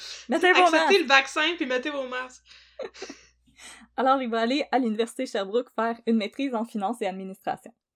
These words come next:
Speaker 1: Élève franchement moyen selon ses professeurs, c'est à vingt-quatre ans qu'il va débarquer à Montréal
Speaker 2: Ah.
Speaker 1: pour entreprendre une carrière d'analyste à la répartition d'actifs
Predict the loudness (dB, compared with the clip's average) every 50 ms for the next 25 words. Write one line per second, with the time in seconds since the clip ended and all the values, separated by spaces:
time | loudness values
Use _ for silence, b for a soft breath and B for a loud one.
0 | _ _ -4 -2 0 2 2 2 0 -2 _ -2 -2 -2 -2 -4 -4 -4 -2 0
1 | 0 -2 -2 -4 -6 -10 -12 -8 -8 -8 -8 -8 -8 -10 -10 -8 -6 -6 -6 -4
2 | -6 -6 -4 -4 -4 -4 -6 -8 -10 -14 _ _ _ _ _ _ -6 -6 -2 0
3 | 0 0 0 0 -2 -4 -4 -4 -4 -4 -6 -4 -6 -4 -4 -4 -4 -6 -4 -2
4 | -2 0 0 0 0 -2 -2 -4 -6 -6 -6 -8 _ _ -4 -4 -4 -4 -8 b
5 | b b b b b -2 0 2 2 0 0 0 0 0 2 2 0 -2 -4 -6
6 | -6 -8 -10 -14 _ _ _ _ _ _ _ -10 -6 -4 -2 0 0 2 0 0
7 | 0 -2 -4 -4 -2 -2 -2 -2 -2 -4 -4 -2 -2 -2 0 0 -2 -2 -2 0
8 | -2 -2 -2 -4 -2 2 2 2 4 2 0 0 -2 -6 -8 -10 _ _ -6 -2
9 | -2 -2 -2 -2 -4 -4 -4 -6 -6 -8 -10 -6 -4 -2 0 0 -2 -4 -6 _
10 | -2 -2 -2 -2